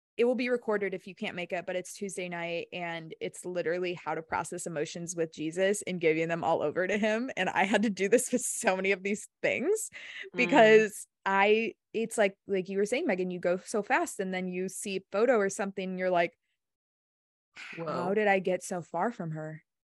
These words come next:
Speaker 2: Yeah.
Speaker 1: Like, it's
Speaker 2: <laughs>
Speaker 1: not that I don't, like, I loved being her.
Speaker 2: Right.
Speaker 1: Like,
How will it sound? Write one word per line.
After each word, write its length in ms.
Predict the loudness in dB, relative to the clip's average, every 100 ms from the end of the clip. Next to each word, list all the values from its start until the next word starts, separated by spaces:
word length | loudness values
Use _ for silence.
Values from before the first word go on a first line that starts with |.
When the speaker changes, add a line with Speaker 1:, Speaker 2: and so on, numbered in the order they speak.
| -6
Speaker 2:
Yeah. 340 | 0 2 2 -2 -10 _ _
Speaker 1:
Like, 160 | 4 6
it's 160 | 6 6
Speaker 2:
<laughs> 0 |
Speaker 1:
not 300 | 6 6 6
that 140 | 8
I 100 | 8
don't, 440 | 6 4 4 0 -4 _ _ _ _
like, 200 | 0 0
I 160 | 2 2
loved 460 | 4 2 2 0 -10
being 220 | -10 -8
her. 360 | -6 -6 -8 -14 _ _ _
Speaker 2:
Right. 400 | -4 2 4 4
Speaker 1:
Like, 160 | 4 0